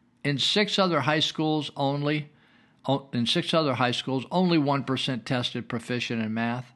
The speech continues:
The same story of low education outcome can be told about most cities with large black populations. And yet Obama and all his black friends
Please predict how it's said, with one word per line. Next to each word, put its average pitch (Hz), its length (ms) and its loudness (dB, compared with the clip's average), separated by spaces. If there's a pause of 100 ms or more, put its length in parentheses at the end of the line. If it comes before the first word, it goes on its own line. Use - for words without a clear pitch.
(640)
The 123 120 -2
same 185 320 4
story 175 440 2
of 120 140 0
low 156 280 4
education 151 580 0
outcome 151 420 0
can 147 180 2
be 143 120 2
told 185 500 2
about 127 300 0
most 190 380 2
cities 175 320 0
with 123 200 -2
large 165 600 4 (100)
black 135 540 -2
populations. 110 1080 -4 (520)
And 123 160 -4
yet 131 260 -2
Obama 160 720 2 (320)
and 110 140 -4
all 147 180 2
his 143 260 0
black 135 480 0
friends 143 520 -2